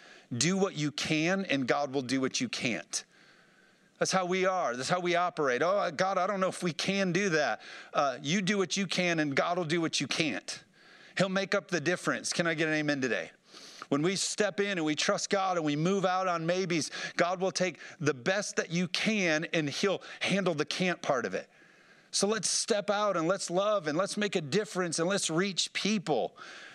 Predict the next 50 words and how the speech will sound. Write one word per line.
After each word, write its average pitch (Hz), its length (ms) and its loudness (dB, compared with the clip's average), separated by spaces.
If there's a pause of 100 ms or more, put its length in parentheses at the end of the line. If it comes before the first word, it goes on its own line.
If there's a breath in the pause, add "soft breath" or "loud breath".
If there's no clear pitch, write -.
(120 loud breath)
because 170 320 2
God 175 340 0
will 180 120 2
make 175 220 0
up 175 140 2
the 151 80 0
difference. 135 520 0
And 147 100 2
then 143 160 2
lastly, 139 640 0 (560 loud breath)
I'll 123 100 2
calm 131 240 -2
down 127 240 0
just 123 160 -2
a 139 60 2
little 127 180 2
bit 120 140 0
here 123 340 0 (840 loud breath)
and 120 100 2
we'll 127 80 4
have 127 160 0
a 123 60 -4
little 127 180 0
fun 127 180 0
with 120 120 -2
this 117 180 0
one. 120 180 0
Point 147 260 0
number 147 220 0
three 143 300 0
is 120 160 -2
this. 117 400 0 (1120 loud breath)
Point 143 200 0
number 147 160 0
three 139 380 0
is 127 260 0
you're 135 100 2
called 170 440 -2
to 139 100 -4
be 139 160 0
different, 202 760 -4 (560 loud breath)
but 135 140 0
not 147 180 0
a 120 60 0
dummy. 113 420 -2 (800 loud breath)
Uh, 107 180 2
my 117 140 2
son 131 320 0
right 117 180 0
now, 101 360 0